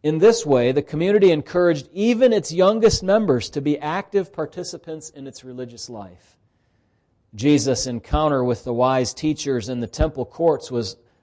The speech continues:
unusual, not so much because of his age, but because of the wise questions that he asked there.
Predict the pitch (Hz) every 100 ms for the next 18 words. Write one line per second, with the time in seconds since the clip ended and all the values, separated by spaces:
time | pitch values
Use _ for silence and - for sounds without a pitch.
0 | - 160 160 226 247 185 185 156 175 240
1 | - 202 165 190 214 - 151 180 180 156
2 | 139 120 160 190 120 113 131 - _ _
3 | _ _ _ _ - 127 135 170 170 160
4 | 135 123 131 143 156 151 - - - 180
5 | - - 127 110 104 123 120 120 131 147
6 | 143 - - - 104 104 85 78